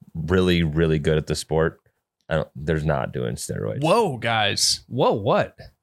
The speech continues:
Speaker 2: Marijuana is banned for the P G A Tour.
Speaker 1: That's not surprising. It's banned for most sports.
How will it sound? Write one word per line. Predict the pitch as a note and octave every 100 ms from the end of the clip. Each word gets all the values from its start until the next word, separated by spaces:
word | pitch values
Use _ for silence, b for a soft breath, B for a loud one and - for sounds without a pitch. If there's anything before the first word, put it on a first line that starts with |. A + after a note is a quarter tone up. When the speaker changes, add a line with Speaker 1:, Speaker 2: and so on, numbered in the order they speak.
| _
Speaker 2:
Marijuana | D3 G#3+ D3 D#3 G#3
is | D#3+
banned | - A#2 D3 A#2
for | - A#2
the |
P | A#2 D3
G | C3+ C#3
A | C3+
Tour. | - - -
Speaker 1:
That's | - -
not | E3
surprising. | D2 - D#2 G2 G#2+
It's | G#2+
banned | A2+ A#2+
for | F2
most | F2+ D3
sports. | - C#2+ D2 -